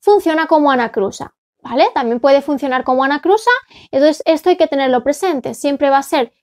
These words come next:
todos los temas y episodios con dieciséis compases más la anacrusa que funciona como anacrusa.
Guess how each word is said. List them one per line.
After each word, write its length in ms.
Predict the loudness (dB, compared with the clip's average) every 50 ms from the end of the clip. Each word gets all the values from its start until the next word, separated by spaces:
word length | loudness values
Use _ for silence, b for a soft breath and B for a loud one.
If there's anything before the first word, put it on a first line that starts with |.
| _ _
todos 220 | 2 4 4 6
los 180 | 4 2 2 0
temas 340 | -2 0 0 -2 -4 -4 -4
y 40 | -4
episodios 720 | -4 -4 -6 -4 -2 0 0 2 2 2 0 -2 -4 _ _ _ _ _
con 180 | 0 2 2
dieciséis 400 | 2 0 -2 -4 -4 -4 -4 -4
compases 640 | -4 -4 -2 0 0 -2 -2 -2 -2 -4 -2 -2 -2
más 360 | 0 0 2 0 0 -2 -6 _ _ _ _ _ _ _ 0
la 220 | 2 4 4 4
anacrusa 480 | 2 0 -2 -2 -2 -4 -2 -2 -4 -6
que 120 | -6 -6
funciona 440 | -4 -4 -4 -2 -2 -2 -2 -2 -2
como 240 | -2 -2 0 0 -2
anacrusa. 480 | -4 -4 -6 -8 -12 -14 -14 -14 -18